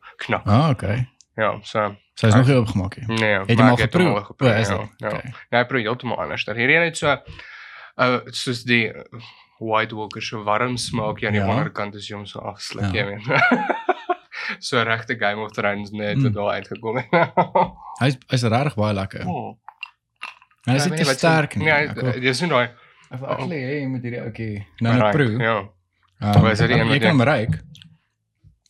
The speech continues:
Speaker 1: Oh,
Speaker 2: Ehm,
Speaker 1: die bourbon.
Speaker 2: ja.
Speaker 1: Mm.
Speaker 2: Maar hy is, hy is regtig baie sterk. Ek, ek geniet dit, maar daar's al 'n paar mense wat hom geproe het wat vir my
Speaker 1: Oeh.
Speaker 2: gesê het, mm, mm.
Speaker 1: Oeh, nee.
Speaker 2: Hulle hou nie
Speaker 1: Mag
Speaker 2: van
Speaker 1: nie
Speaker 2: hom
Speaker 1: van
Speaker 2: nie.
Speaker 1: hy, hierdie enetjie wat ons laaste
Speaker 2: Is dit?
Speaker 1: bykom. Mm.
Speaker 2: Okay.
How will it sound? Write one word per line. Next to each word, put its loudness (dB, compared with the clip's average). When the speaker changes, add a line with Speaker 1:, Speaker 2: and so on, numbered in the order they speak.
Speaker 1:
Oh, 4
Speaker 2:
Ehm, 6
Speaker 1:
die 4
bourbon. -2
Speaker 2:
ja. 6
Speaker 1:
Mm. -6
Speaker 2:
Maar 6
hy 6
is, -2
hy 0
is 2
regtig 4
baie 2
sterk. -6
Ek, 0
ek 0
geniet 4
dit, -2
maar 4
daar's -2
al 0
'n -2
paar 4
mense 4
wat 0
hom 2
geproe 0
het 4
wat -4
vir -8
my 0
Speaker 1:
Oeh. -4
Speaker 2:
gesê -2
het, -4
mm, 0
mm. 0
Speaker 1:
Oeh, -2
nee. -2
Speaker 2:
Hulle -4
hou -2
nie 2
Speaker 1:
Mag 4
Speaker 2:
van 2
Speaker 1:
nie 4
Speaker 2:
hom 2
Speaker 1:
van -4
Speaker 2:
nie. 0
Speaker 1:
hy, -16
hierdie -10
enetjie -12
wat -14
ons -12
laaste -10
Speaker 2:
Is 4
dit? 2
Speaker 1:
bykom. -18
Mm. -18
Speaker 2:
Okay. -8